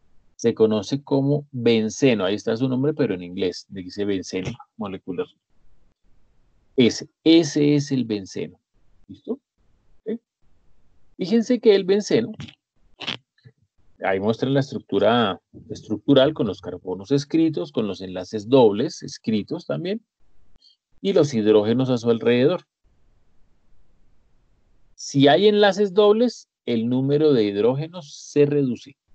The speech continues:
Entonces, por cada enlace doble, se quitan dos hidrógenos. Los hidrógenos que encontramos y que ve que están escritos ahí alrededor.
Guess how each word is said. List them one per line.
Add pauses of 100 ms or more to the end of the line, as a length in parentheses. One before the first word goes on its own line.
(1200)
Entonces,
por
cada
enlace
doble, (1000)
se
quitan
dos
hidrógenos. (520)
Los
hidrógenos
que
encontramos
y
que
ve
que
están
escritos
ahí
alrededor.